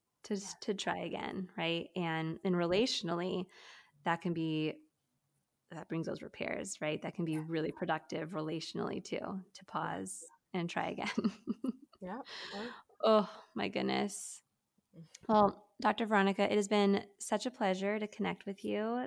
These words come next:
Speaker 1: Thank you so much for coming on. Where can people find you so that they can catch you talking to yourself in the supermarket? I'm just kidding.
Speaker 2: <laughs> But, you know, we have a mask on, so maybe they won't recognize
Speaker 1: Mm-hmm.
Speaker 2: me. We're
Speaker 1: Yeah.
Speaker 2: good.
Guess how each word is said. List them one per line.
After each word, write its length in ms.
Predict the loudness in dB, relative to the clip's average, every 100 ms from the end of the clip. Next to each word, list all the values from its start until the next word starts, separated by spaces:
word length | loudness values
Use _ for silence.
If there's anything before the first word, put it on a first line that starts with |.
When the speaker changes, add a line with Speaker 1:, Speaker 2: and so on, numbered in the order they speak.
| -4
Speaker 1:
Thank 240 | -2 -2 -2
you 120 | -4
so 200 | -2 2
much 280 | 2 0 -6
for 80 |
coming 340 | -6 -2 0 2
on. 480 | 2 2 2 0 -2 -8 -20 -18 0
Where 520 | 4 6 6 4 2
can 200 | -2 -2
people 680 | -2 -2 2 4 6 4 0 0
find 360 | 4 4 4
you 480 | 4 2 2 0 -2
so 220 | -4 0
that 220 | 2 2
they 200 | 4 2
can 720 | 2 0 2 4 4 2 2 -2 _ -20 -20 -20 _ _ _ 4
catch 240 | 4 4
you 60 | 2
talking 320 | 2 4 4
to 60 |
yourself 320 | 4 6 4 4
in 40 |
the 60 | 2
supermarket? 520 | 2 4 4 8 8
I'm 100 | 8
just 160 | 6
kidding. 220 | 10 12 12
Speaker 2:
<laughs> 60 | 12 12 12 4 2 -2 -2 -4 0 10
But, 180 | 10
you 100 | 12
know, 80 | 12
we 80 | 12
have 180 | 12 12
a 40 |
mask 360 | 12 12 10 10
on, 320 | 10 10 2
so 220 | 8 8
maybe 300 | 12 12 12
they 140 | 12 12
won't 220 | 12 12
recognize 520 | 10 10 8 8 8
Speaker 1:
Mm-hmm. 100 | 6
Speaker 2:
me. 120 | 2 12
We're 180 | 12 12
Speaker 1:
Yeah. 380 | 12 12
Speaker 2:
good. 40 | 12